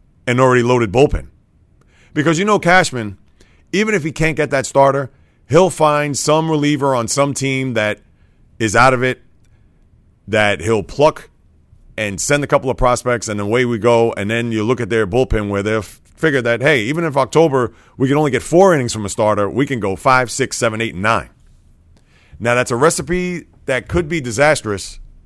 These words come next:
because you certainly don't want to rely on your bullpen game in and game out,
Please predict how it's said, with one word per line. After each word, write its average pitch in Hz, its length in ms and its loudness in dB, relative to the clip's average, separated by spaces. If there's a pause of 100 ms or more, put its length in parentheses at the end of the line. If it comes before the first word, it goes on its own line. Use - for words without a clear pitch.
(760)
because 117 520 0
you 117 100 -4
certainly 151 340 0
don't 131 160 2
want 127 100 0
to 123 60 -2
rely 117 260 0
on 120 80 -2
your 104 100 -4
bullpen 85 560 0 (1300)
game 135 240 0
in 131 140 -2
and 101 100 -8
game 120 240 -2
out, 120 320 0